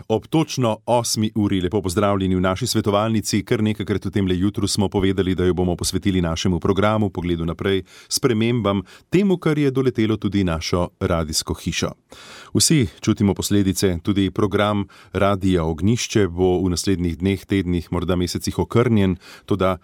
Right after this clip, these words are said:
vsebine, ki so bile že doslej aktivna protivirusna učinkovina,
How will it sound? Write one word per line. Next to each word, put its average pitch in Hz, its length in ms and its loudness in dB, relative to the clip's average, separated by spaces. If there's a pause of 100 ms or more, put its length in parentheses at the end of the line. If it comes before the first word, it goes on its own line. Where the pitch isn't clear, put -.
(360)
vsebine, 127 520 2
ki 117 140 -4
so 104 120 0
bile 92 220 2
že 95 180 2 (280)
doslej 101 580 0
aktivna 131 560 2
protivirusna 107 760 0
učinkovina, 120 640 0